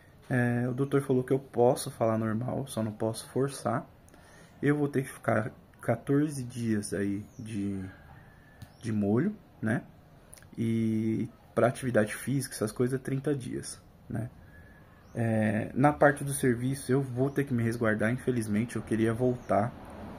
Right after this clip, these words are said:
essa semana aí pra trabalhar, mas não. Eu vou ter que seguir os quatorze dias. Porque aí já é uma rotina totalmente diferente da que eu tô fazendo aqui,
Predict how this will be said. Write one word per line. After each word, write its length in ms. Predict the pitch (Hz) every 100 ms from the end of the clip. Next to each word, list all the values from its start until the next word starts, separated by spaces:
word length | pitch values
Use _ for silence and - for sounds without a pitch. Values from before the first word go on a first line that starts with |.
| - - - - - - -
essa 220 | 110 104 117
semana 500 | - 113 101 107 107
aí 220 | 101 107
pra 180 | - 110
trabalhar, 360 | 110 107 98
mas 240 | 107 107 110
não. 280 | 95 98 104
Eu 100 | 85
vou 120 | 104 104
ter 140 | 113
que 80 | -
seguir 180 | 107 110
os 100 | -
quatorze 460 | 107 - 117 123
dias. 400 | 110 101 107 - - - - - - - - - - - -
Porque 280 | 110 107 110
aí 180 | 117
já 120 | 110 120
é 20 |
uma 160 | 120
rotina 420 | 123 120 - 120 113
totalmente 460 | 127 135 135 127
diferente 420 | - - 120 120
da 100 | 123
que 80 | 117
eu 60 | 117
tô 120 | 123
fazendo 380 | 120 117 117 120
aqui, 300 | 139 -